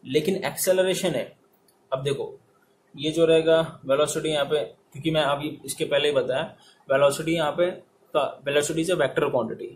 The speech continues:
तो जब वो vector quantity होता है, तो उसका हम लोग प्लस minus देखते हैं। तो ये minus में रहेगा velocity यहाँ पे, जब velocity minus में रहेगा, तो acceleration will be, acceleration यहाँ पे increase हो रहा है,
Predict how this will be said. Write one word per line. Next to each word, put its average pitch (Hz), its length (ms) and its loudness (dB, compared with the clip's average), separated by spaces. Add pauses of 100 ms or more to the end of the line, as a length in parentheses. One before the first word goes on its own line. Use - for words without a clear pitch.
(140)
तो 131 60 -12
जब 127 140 -4
वो 127 200 -2
vector 160 240 -4
quantity 160 380 -8
होता 151 260 -4
है, 156 60 -4
तो 160 100 -4
उसका 160 220 -2
हम 151 120 -2
लोग 175 260 0
प्लस - 500 0
minus 147 260 2
देखते 127 380 -2
हैं। - 200 -10 (260)
तो 131 60 -8
ये 156 500 -2
minus 139 380 -2
में 165 100 2
रहेगा 160 200 2
velocity 151 380 -2
यहाँ 147 140 -2
पे, 147 160 -6 (420)
जब 139 160 0
velocity 131 360 0
minus 160 320 0
में 156 80 -6
रहेगा, 156 200 0
तो 156 120 -2
acceleration 156 600 -2
will 175 200 -4
be, 175 120 -2 (1500)
acceleration 175 440 -2
यहाँ 196 120 0
पे 196 100 0
increase 190 400 4
हो 127 100 4
रहा 107 100 -4
है, - 160 -16